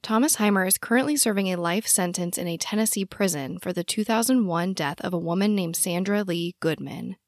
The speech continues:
Sandra's body was found by a housekeeper under the bed of a beachfront motel in Fort Lauderdale, Florida. She had been strangled and stabbed in the neck.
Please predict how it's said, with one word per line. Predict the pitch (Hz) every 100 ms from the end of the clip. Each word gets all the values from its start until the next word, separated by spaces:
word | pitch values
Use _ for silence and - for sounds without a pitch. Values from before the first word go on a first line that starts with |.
| _ _ _ _ _ _ -
Sandra's | - 196 208 254
body | 226 185 196
was | 190 -
found | 180 190 190
by | 180
a |
housekeeper | 170 - 180 175 - 160 139 131 180 -
under | 185 190 220
the | 208
bed | 165 180 -
of | 185
a | 170
beachfront | - 185 - - 202 -
motel | 180 - - 160 196
in | 185 175
Fort | 175 190 -
Lauderdale, | 175 185 185 185 202 208
Florida. | - 151 160 104 - 190 _ _ _ _ _ _ _ _ _ _ _
She | - 208
had | 190
been | 185
strangled | 180 - 170 190 214 226 -
and | 190 180
stabbed | - 156 160 202
in | 180
the | 165
neck. | 175 135 214 - -